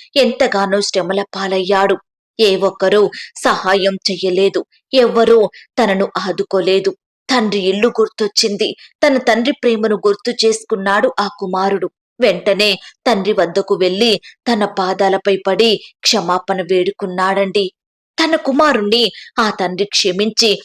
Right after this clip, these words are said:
ప్రశస్తమైన వస్త్రాలను, ఆభరణాలను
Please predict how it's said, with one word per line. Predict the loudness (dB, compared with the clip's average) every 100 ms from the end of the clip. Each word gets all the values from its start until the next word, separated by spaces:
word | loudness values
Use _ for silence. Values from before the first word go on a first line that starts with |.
| -14 -4
ప్రశస్తమైన | 0 2 0 -2 -4 -2 0 0
వస్త్రాలను, | -2 -6 -2 2 2 2 2 0 -6 -2 2
ఆభరణాలను | 4 4 0 2 0 0 2 2